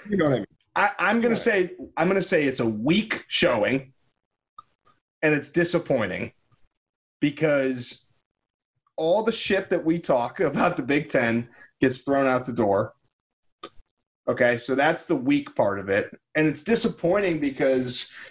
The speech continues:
Speaker 2: when you get nine teams in there, and there was, felt like nine in the top five <laughs> in the country at one point this year, it's like, uh, we both really thought that this was the year either Gonzaga or a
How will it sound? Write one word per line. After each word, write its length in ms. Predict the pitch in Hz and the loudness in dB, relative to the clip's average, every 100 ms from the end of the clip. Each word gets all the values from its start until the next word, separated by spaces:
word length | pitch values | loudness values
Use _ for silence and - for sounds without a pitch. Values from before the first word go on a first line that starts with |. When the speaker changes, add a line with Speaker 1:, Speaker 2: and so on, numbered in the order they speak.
| _ | _
Speaker 2:
when 140 | 143 | -2
you 60 | 208 | 2
get 180 | 247 127 | 0 0
nine 400 | 139 139 156 170 | 0 2 2 2
teams 320 | 170 156 165 | 0 0 2
in 140 | 180 | 0
there, 260 | 175 175 180 180 | 2 2 0 -2
and 160 | 135 | -2
there 140 | 135 135 | 0 2
was, 320 | 131 127 127 | 2 0 -2
felt 260 | - 160 160 | 0 0 2
like 180 | 139 113 | 0 0
nine 560 | 127 131 131 147 156 139 | 0 0 2 2 2 0
in 160 | 139 | -2
the 60 | 123 | 0
top 340 | 135 131 - | 0 0 -2
five 680 | - - 113 113 135 139 - - - - | -4 0 2 2 2 0 -6 -18 -12 -6
<laughs> 460 | 554 - - - | -6 -6 -12 -4
in 100 | 160 | 0
the 80 | 143 | 0
country 400 | 135 131 131 156 | 2 0 0 0
at 80 | 143 | 0
one 160 | 151 156 | 0 0
point 240 | 156 151 | 0 2
this 180 | 160 156 | 0 2
year, 280 | 165 160 - _ - - _ _ _ _ - | 0 0 -4 _ -20 -20 _ _ _ _ -4
it's 220 | 175 - | -2 0
like, 240 | 185 175 - - - | 0 0 -6 -8 -4
uh, 100 | 180 | -4
we 180 | 208 277 | 0 0
both 380 | 233 233 226 214 | 2 0 0 -2
really 380 | 151 180 185 175 | -2 0 2 2
thought 460 | 170 160 143 135 - | 2 0 0 -4 0
that 240 | 135 127 - | 0 0 -2
this 280 | 147 151 | 0 2
was 180 | 151 135 | 0 0
the 80 | 135 | 2
year 400 | 135 127 127 123 | 2 2 2 2
either 240 | 127 123 120 | 0 0 2
Gonzaga 720 | 113 113 113 123 143 147 147 143 | 2 0 -2 0 2 2 0 0
or 160 | 135 | 0
a 100 | 120 | 0